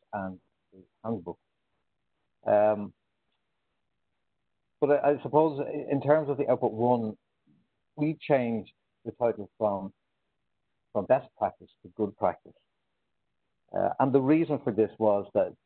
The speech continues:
due to the limitations on time and resources and constrictions on the size of the output, we didn't really feel that we could proclaim best practices without actually having evidence to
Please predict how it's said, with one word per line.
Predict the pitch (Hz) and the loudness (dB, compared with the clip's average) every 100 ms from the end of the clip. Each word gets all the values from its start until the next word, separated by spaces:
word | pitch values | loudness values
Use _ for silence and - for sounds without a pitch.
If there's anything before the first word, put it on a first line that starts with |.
| _ | _
due | 165 185 | -2 -2
to | 170 | 0
the | 135 | 0
limitations | 127 127 123 117 117 - | 0 0 -2 -2 -4 -6
on | 113 98 - | -4 -4 -2
time | 120 110 107 98 - - | 0 0 -4 -10 -8 -2
and | 143 131 | -2 0
resources | 113 113 110 90 - _ _ _ _ 123 | 2 2 2 -4 -16 _ _ _ _ -6
and | 123 | -4
constrictions | 113 - 139 131 120 | -8 -4 -4 -2 -2
on | 117 | -2
the | 107 - | -4 0
size | 117 117 101 101 | 2 2 0 -2
of | 101 - | -4 -2
the | 92 | 0
output, | 123 - 98 - _ _ _ _ _ 135 | 0 0 -6 -6 _ _ _ _ _ -2
we | |
didn't | 139 180 147 | 2 0 0
really | 151 135 131 | 0 0 0
feel | 131 123 | 0 2
that | 117 117 | 0 0
we | 123 123 _ - | -2 -4 _ -6
could | 101 - | -6 -8
proclaim | - - 113 110 104 - _ | -12 -2 -2 0 -6 -10 _
best | 110 113 - | -2 -2 -2
practices | 107 - - 90 85 _ | -4 -4 -20 -20 -20 _
without | 113 110 131 131 | -2 0 0 -2
actually | 117 - 101 | -6 -6 -6
having | 98 98 101 101 | -6 -6 -4 -4
evidence | 104 95 - | -4 -6 -12
to | - | -18